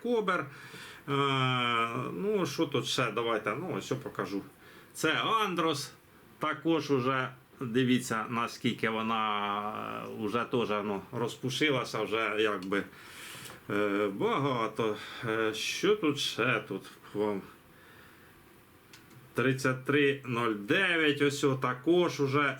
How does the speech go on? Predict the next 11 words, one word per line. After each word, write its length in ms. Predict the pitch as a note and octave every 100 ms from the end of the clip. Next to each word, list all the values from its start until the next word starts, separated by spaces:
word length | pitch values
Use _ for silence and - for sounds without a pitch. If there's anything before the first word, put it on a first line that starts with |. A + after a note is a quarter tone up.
| G#2
бруньку 800 | C3+ D3 C3 C3 C3 B2+ B2 B2
почала, 560 | B2+ B2 - A#2+ A#2 A2+ A2+ G#2+ G#2+ A2 G#2+ A2+
е, 60 | A#2+
ну, 260 | C3+ A2+ G#2+
якби 360 | G#2 F#2 G2
показувати. 800 | G2 A2+ A2+ B2 A2 G#2 G#2 G2 - - - - - - - - - - - - - - - - - - - - - - - - -
І 120 | G#2+
ось, 400 | G2+ G2 - -
о, 300 | C3 D#3+ D3+
ще 180 | C3+ C3
дивіться. 480 | G#2+ B2 G#2+ -